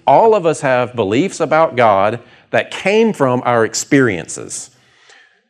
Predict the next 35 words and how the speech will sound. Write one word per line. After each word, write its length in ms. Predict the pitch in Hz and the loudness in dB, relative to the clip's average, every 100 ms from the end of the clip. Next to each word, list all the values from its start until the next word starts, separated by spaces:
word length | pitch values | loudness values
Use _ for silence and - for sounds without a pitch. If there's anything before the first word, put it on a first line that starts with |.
| _ | _
You 160 | 135 196 | -6 -6
can't 320 | - 226 202 | -2 -2 0
not 380 | 156 160 220 - | 0 2 2 0
have 280 | 127 87 71 | -4 -6 -8
that. 320 | 76 55 - - | -12 -12 -14 -6
That's 220 | 123 - | -4 0
just 180 | 208 - | -2 0
the 60 | |
way 240 | 135 123 110 | 0 2 2
it 80 | 107 | 2
is. 360 | 185 85 - - _ - | 0 -2 -8 -16 _ -20
But 680 | 95 98 240 180 151 - - _ _ _ _ | -2 2 6 6 4 0 -14 _ _ _ _
your 300 | 113 151 214 | -2 2 4
level 420 | 180 170 139 127 | 4 4 2 2
of 120 | 120 | 2
maturity 800 | 107 - 214 269 208 - 110 98 | 0 -4 -2 2 0 0 -4 -4
depend, 500 | 95 110 - 139 131 | -6 -10 -4 -4 -4
will 460 | 127 127 120 107 - _ _ _ - | -2 2 2 0 -4 _ _ _ -4
be 140 | 139 | 0
a, 260 | 123 - 120 - 131 - | 0 -2 -12 -14 -16 -8
you 340 | 127 185 240 | -4 -2 0
being 260 | 190 185 170 | 2 2 2
able 200 | 170 156 | 0 0
to 160 | 139 | -2
repent 640 | 110 98 - 196 220 - - _ _ | 0 -2 -4 -4 -4 -8 -20 _ _
and 140 | - 98 | -8 -4
hold 300 | - 156 165 | 2 4 6
on 160 | 160 | 4
to 60 | 143 | 4
His 200 | 139 151 | 2 2
Word 300 | 123 143 156 | 2 4 4
in 100 | 123 | 0
spite 320 | 95 - 117 | -2 0 0
of 80 | 147 | 0
circumstance. 840 | 143 160 165 160 156 160 - - | -2 -4 -6 -10 -8 -8 -12 -18